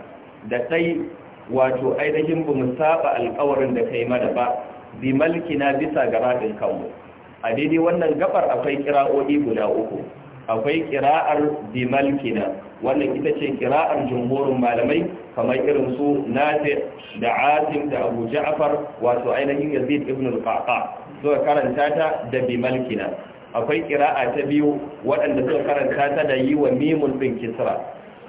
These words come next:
wato, ainihin, "Ma akhlafna maw'idaka bi milkina", da yi wa nun, wato, da yi wa nunun ɗin, mimun ɗin kisra. Wannan kuma ita ce kira'ar Abdullahi ibn Amir al-Shami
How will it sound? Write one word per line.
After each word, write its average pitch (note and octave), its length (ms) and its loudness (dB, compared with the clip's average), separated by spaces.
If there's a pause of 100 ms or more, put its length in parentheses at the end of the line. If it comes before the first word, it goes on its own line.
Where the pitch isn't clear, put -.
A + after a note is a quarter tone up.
(240)
wato, A#2+ 400 2
ainihin, C#3+ 460 0
"Ma D3 340 2
akhlafna C#3+ 600 0
maw'idaka D3 760 0
bi B2+ 120 -4
milkina", D3+ 760 0 (380)
da A#2 100 -4
yi C#3 120 2
wa D3+ 120 2
nun, D#3 320 2 (300)
wato, B2 400 0
da B2 60 2
yi D3 100 2
wa E3 100 4
nunun D#3 320 2
ɗin, C#3 300 0
mimun D3+ 340 2
ɗin C3 220 0
kisra. B2 400 -2 (240)
Wannan C#3 320 0
kuma C#3+ 160 0
ita D#3 240 0
ce C3 160 -2
kira'ar C#3 560 0
Abdullahi C#3 520 0
ibn B2+ 180 2
Amir C#3 380 2
al-Shami C#3+ 600 0